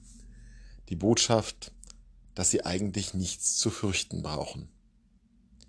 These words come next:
Doch woraus ergibt sich diese Geschütztheit derjenigen, die Christus nachfolgen? Ist es eine Art Superkraft, eine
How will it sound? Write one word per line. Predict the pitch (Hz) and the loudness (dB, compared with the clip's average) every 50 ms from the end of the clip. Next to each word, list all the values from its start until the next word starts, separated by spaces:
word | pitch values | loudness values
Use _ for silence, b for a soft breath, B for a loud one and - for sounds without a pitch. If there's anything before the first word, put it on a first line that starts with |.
| B B B B B B B B B B B B B B - - | B B B B B B B B B B B B B B 0 6
Doch | 113 113 101 - - - - - - - - - - - - - - | 8 8 8 6 2 0 -2 -6 -12 -18 -20 -20 -20 -20 -20 -20 -14
woraus | - - 113 120 139 151 147 - - | -4 0 4 8 8 8 8 8 6
ergibt | 104 107 - 127 143 - - - | 2 2 4 2 2 2 2 2
sich | - - 104 90 - - - - - - - - - - - _ - | 2 4 4 2 2 0 -2 -2 -4 -6 -10 -14 -20 -20 -20 _ -10
diese | - - 104 92 85 98 95 90 | -2 0 0 2 4 4 4 2
Geschütztheit | 90 - 92 - - - - - - - - - - - - 92 90 82 - - - - - - - _ _ _ b b b b b b b b b b _ _ | 2 0 -2 -2 -2 -2 -2 -2 2 0 0 0 0 0 2 2 2 2 0 -4 -8 -10 -10 -10 -14 _ _ _ b b b b b b b b b b _ _
derjenigen, | - 101 95 98 95 101 101 101 98 90 92 95 90 85 | 6 8 8 8 8 6 6 6 4 4 4 2 2 0
die | 82 - | -2 -4
Christus | - - - 101 90 - - 98 90 - - | -6 -6 -4 -4 -4 -2 -2 -2 0 0 0
nachfolgen? | 87 85 78 78 - - - - - - - - - - - - _ _ _ _ _ _ _ _ _ _ _ _ B B B B B B B B B B B B B _ | 0 -2 -2 -4 -6 -8 -8 -8 -6 -6 -6 -8 -10 -14 -16 -18 _ _ _ _ _ _ _ _ _ _ _ _ B B B B B B B B B B B B B _
Ist | - - - - | -4 -2 4 6
es | 117 107 - - - - | 6 8 8 6 2 2
eine | - 101 101 98 92 | 2 2 2 2 2
Art | - 85 87 85 - - - - - - | 2 2 0 0 -2 -6 -10 -10 -14 -12
Superkraft, | - 92 92 104 123 120 - 127 123 - - - - 113 117 - - - - _ - - - _ _ _ _ _ _ _ _ _ _ | -8 -2 0 0 0 2 2 0 0 0 -2 -2 -2 -2 -2 -2 -6 -12 -14 _ -20 -20 -20 _ _ _ _ _ _ _ _ _ _
eine | - 92 90 87 82 80 76 76 82 | -2 0 0 2 0 0 -2 -6 -10